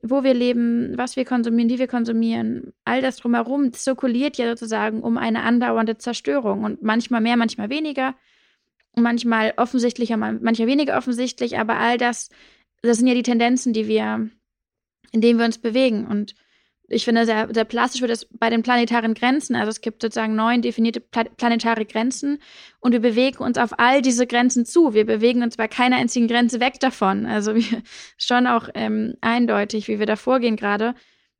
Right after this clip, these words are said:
Und das heißt, was wir brauchen, ist sozusagen ein, ein umfassendes,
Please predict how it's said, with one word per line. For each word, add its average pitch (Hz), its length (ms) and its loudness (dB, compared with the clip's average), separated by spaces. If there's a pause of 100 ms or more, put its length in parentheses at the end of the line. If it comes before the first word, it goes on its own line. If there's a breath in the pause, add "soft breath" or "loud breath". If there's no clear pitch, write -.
Und 233 100 0
das 226 160 0
heißt, 233 180 0
was 233 160 -2
wir 233 80 4
brauchen, 240 480 2
ist 240 140 -6
sozusagen 226 440 -6
ein, 214 320 -4
ein 214 160 -2
umfassendes, 247 1040 0